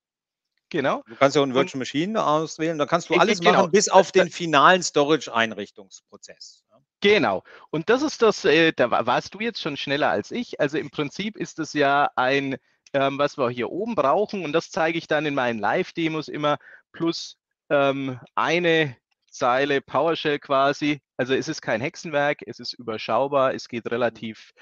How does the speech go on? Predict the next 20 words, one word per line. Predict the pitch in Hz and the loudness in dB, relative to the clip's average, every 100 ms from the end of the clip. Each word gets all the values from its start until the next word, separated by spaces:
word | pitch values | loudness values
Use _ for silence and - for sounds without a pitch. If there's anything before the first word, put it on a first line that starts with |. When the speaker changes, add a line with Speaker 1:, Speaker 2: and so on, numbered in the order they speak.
| - - | -20 -18
Speaker 1:
äh, | - 117 | -8 -6
unkompliziert, | 113 156 - 147 151 143 156 - - | -6 -8 -8 -8 -8 -8 -6 -4 -2
aber | 117 175 - | -2 0 -2
es | 151 | -6
ist | - | -4
halt | 165 - | -4 -4
nicht | 175 - | -10 -12
fertig | - 165 190 - 123 | -8 -6 -6 -8 -10
nach | 123 104 | -8 -8
diesem | 110 95 104 | -10 -14 -12
Assistenten, | - 92 - 92 - _ - | -14 -14 -12 -12 -14 _ -10
ja? | 110 202 | -8 -6
Das | 269 113 | -8 -8
Speaker 2:
Mhm. | 123 | -6
Speaker 1:
heißt, | 127 - | -6 -6
wer | 127 127 131 - - _ | -4 -2 -4 -10 -20 _
mit | 117 | -10
dem | 135 156 | -6 -4
Assistenten | - 143 139 - 127 - 90 | -4 -6 -8 -8 -8 -8 -8
arbeitet, | 101 131 170 170 - 170 | -4 -2 -2 -6 -6 -8